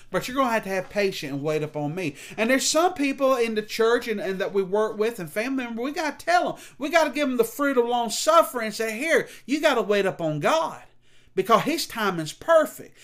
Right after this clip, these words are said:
His timing's right on time. And you gotta give them that long suffering fruit and say, "Be patient.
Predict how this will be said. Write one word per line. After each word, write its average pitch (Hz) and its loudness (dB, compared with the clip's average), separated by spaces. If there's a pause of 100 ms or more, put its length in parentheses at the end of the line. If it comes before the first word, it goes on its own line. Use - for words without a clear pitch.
(140)
His 320 0
timing's 185 -2
right 185 0
on 214 -2
time. 262 -4 (220)
And 165 -2
you 285 0
gotta 247 2
give 240 -4
them 262 2
that 196 -2
long 220 0
suffering 254 -6
fruit 202 -4
and 151 -8
say, 185 -6
"Be 254 -6
patient. 320 -8